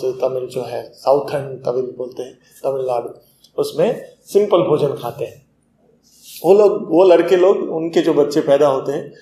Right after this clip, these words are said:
वो चटपटा नहीं खाते हैं। जब वो लोग बड़े होते हैं, खास करके आप ही खुद समझ लो, आप में से कई लोग वो जाति में से, वो तमिल language में, वो culture में से है, है ना? तो <laughs> आप सोचिए, आप जब छोटे थे तब आपको, अ, सांभर पसंद आता था,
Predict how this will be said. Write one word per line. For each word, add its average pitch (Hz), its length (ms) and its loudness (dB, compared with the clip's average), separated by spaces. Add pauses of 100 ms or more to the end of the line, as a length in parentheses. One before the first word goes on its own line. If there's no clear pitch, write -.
(280)
वो 190 260 0
चटपटा 165 400 2
नहीं 147 200 -4
खाते - 280 -14
हैं। - 160 -20
जब 175 220 2
वो 180 100 2
लोग 175 220 2
बड़े 160 240 4
होते 151 240 -2
हैं, 131 260 -6 (600)
खास 127 240 -8
करके - 300 -8
आप 123 160 -2
ही 156 60 -10
खुद 143 260 -6
समझ 123 280 -10
लो, 135 200 -4
आप 120 240 -4
में 131 60 -6
से 127 100 -8
कई 123 140 -8
लोग 120 220 -6
वो 117 160 -10
जाति 117 300 -10
में 117 120 -14
से, - 160 -14
वो 117 120 -10
तमिल 123 440 -10 (380)
language 127 380 -6
में, 123 80 -4
वो 127 120 -2
culture 143 360 0
में 123 60 -6
से 120 120 -6
है, 113 220 -8
है 147 60 -2
ना? 208 80 -4
तो - 680 -10
<laughs> - 760 -2
आप 170 80 2
सोचिए, 180 600 0 (320)
आप 151 160 2
जब 170 160 2
छोटे 180 280 2
थे 185 120 0
तब 156 220 2
आपको, 151 420 2
अ, 151 280 -2
सांभर 151 420 2
पसंद 139 300 -4
आता 131 260 0
था, 127 460 -10